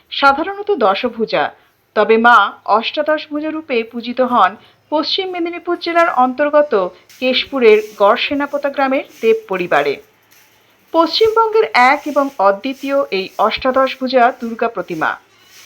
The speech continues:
সারা বছর ধরে কংক্রিটের মূর্তি মন্দিরে পূজিত হন। শারদীয়ার সময় নতুন প্রতিমা গড়ে তোলা হয়। তবে মা দুর্গার সঙ্গে এখানে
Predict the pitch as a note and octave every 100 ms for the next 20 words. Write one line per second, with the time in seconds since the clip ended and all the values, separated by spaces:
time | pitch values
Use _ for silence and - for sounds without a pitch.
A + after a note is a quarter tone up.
0 | _ - - D#4+ E4 E4+ F4 F#4 F#4 F4+
1 | C#4 A3+ C4+ B3 B3+ - D4 C4 B3+ B3+
2 | C4+ C4+ - G#3+ G#3+ A3 A3 B3+ B3 A#3+
3 | G3 F3 B3 E4 _ _ _ _ - D4+
4 | C#4+ E4 F4+ F#4+ - F#4+ G4 C#4 A#3+ B3
5 | D#4+ D#4+ A#3 C4 C4 C4+ C4+ C#4 G#3+ D#3+
6 | F3+ D3+ B2+ - _ _ _ - - -
7 | - - - C#4+ D4 D#4+ C4+ C4+ D4 D#4+
8 | F4 F4 F4 E4+ E4+ F4 F4+ F#4 G#3